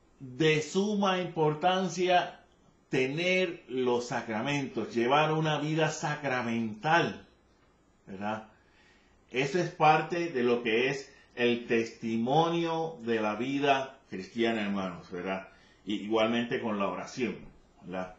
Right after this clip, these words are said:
Ser, el testimonio nos interpela, eh, y nos lleva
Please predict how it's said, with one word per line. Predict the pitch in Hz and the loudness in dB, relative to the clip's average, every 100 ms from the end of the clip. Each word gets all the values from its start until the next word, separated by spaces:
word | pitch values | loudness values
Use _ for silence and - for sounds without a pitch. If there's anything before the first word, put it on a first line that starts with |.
| - - _ | -20 -20 _
Ser, | - - 113 120 117 - - _ _ - - _ 110 | -12 -2 2 2 0 -8 -18 _ _ -20 -20 _ -8
el | 107 104 104 | -6 -4 -4
testimonio | 113 107 107 131 135 - - _ _ _ - | -4 -4 -2 -2 -4 -6 -14 _ _ _ -14
nos | 123 120 117 110 - - - _ _ - | -6 -2 0 -2 -6 -18 -20 _ _ -8
interpela, | 139 135 - 123 110 110 - - 143 143 127 117 - | -6 -6 -2 0 0 -4 -12 -6 0 2 4 4 2
eh, | 117 - - _ _ 120 | -6 -8 -20 _ _ -6
y | 120 113 | -2 -2
nos | 113 107 - | -2 -6 -4
lleva | 120 127 131 127 - | 0 4 4 4 0